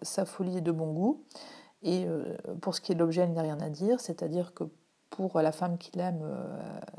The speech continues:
il n'y a rien à redire, elle est vraiment belle, et sa folie est de bon goût, euh, il a bien choisi. Euh, c'est un passage de galanterie, euh,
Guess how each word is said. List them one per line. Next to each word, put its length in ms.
il 80
n'y 100
a 40
rien 220
à 60
redire, 380
elle 80
est 40
vraiment 300
belle, 340
et 80
sa 160
folie 280
est 40
de 80
bon 200
goût, 340
euh, 140
il 120
a 60
bien 180
choisi. 500
Euh, 400
c'est 480
un 80
passage 440
de 140
galanterie, 1040
euh, 300